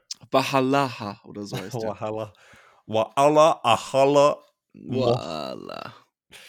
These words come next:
Speaker 2: Ähm, okay, ich sag auch noch kurz, was ich, äh, viel höre grad. Äh, ich höre von Denzel Curry Zoo, das Album.
Speaker 1: Zoo!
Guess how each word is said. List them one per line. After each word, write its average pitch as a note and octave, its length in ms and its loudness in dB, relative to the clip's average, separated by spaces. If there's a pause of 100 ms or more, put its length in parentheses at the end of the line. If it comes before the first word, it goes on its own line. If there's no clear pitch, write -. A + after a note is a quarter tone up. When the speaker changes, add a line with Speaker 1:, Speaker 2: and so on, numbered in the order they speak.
(260)
Speaker 2:
Ähm, G2+ 640 0 (480)
okay, A#2+ 300 0
ich A2+ 140 -4
sag C3+ 120 2
auch C#3 80 2
noch B2+ 140 -4
kurz, C#3+ 240 -6
was B2+ 100 -4
ich, B2 180 -10
äh, A2 240 -2
viel A#2+ 280 -6
höre A#2+ 180 -4
grad. A#2 300 -6 (440)
Äh, G2 300 0
ich - 160 -10
höre A#2+ 240 0
von G#2+ 320 -6
Denzel A2+ 460 -2
Curry A#2 520 -2
Zoo, A#2+ 600 -4 (260)
das - 160 -10
Album. G#2 440 -4 (240)
Speaker 1:
Zoo! D4+ 480 8